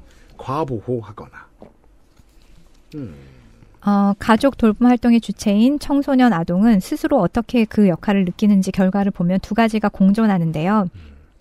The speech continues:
Speaker 2: 가족을 돌보면서 더 가까워졌다거나 자신의 수고를 인정받아서 좋다는 의견이 있는 반면에 자기가 원하는 것을 할 시간이 없고 때때로 살기 싫은 기분이 들 정도라면서 부정적인 감정을 표현하는 이렇게 양가 감정을 표현했습니다.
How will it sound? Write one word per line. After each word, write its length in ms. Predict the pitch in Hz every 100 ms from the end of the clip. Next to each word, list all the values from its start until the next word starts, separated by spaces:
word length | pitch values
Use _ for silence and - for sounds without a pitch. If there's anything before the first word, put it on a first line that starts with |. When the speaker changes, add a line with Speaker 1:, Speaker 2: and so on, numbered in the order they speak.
| _ - -
Speaker 2:
가족을 380 | - 208 220 240
돌보면서 500 | 220 190 214 214 214
더 160 | - 202
가까워졌다거나 1080 | - 190 240 226 190 - 170 175 185 247 269 - _ _
자신의 420 | - 208 247 240
수고를 360 | - 277 277 233
인정받아서 880 | 185 214 233 220 208 196 196 196 190
좋다는 440 | 202 - 226 214
의견이 280 | 180 202 180
있는 220 | 165 180
반면에 560 | 156 160 160 190 214 - - _
자기가 380 | - 202 220 233
원하는 380 | 190 208 247 247
것을 260 | 226 - 233
할 80 |
시간이 380 | 277 - 285 277
없고 400 | 196 - 208 247 - _
때때로 340 | - 277 269 262
살기 340 | - 320 330
싫은 240 | 330 294 285
기분이 360 | 208 220 214
들 180 | 214 196
정도라면서 720 | - 180 196 190 180 180 214
부정적인 720 | 202 202 233 226 233 220 214
감정을 460 | 208 180 180 190 196
표현하는 580 | - 262 240 180 214 262 - -
이렇게 260 | 196 - 175
양가 300 | 185 247 240
감정을 420 | 196 190 185 185
표현했습니다. 720 | - 240 202 - 165 165 160